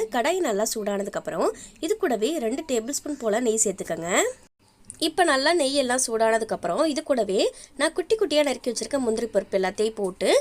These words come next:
நல்லா ட்ரை ரோஸ்ட் ஆக்கிக்குவோம். நல்லா லைட்டா கலர் சேஞ்ச்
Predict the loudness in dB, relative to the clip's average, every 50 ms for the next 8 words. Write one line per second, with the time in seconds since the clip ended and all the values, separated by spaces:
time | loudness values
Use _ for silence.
0 | 2 -2 -10 -8 -2 2 2 4 4 4 2 4 4 4 4 4 2 2 0 0
1 | 0 2 0 -2 -2 -4 -6 -2 -2 0 2 4 6 6 6 4 2 -4 -14 -20
2 | -10 -2 2 2 4 4 4 4 4 4 4 4 2 0 0 2 2 2 2 2
3 | 2 2 2 2 2 2 4 4 4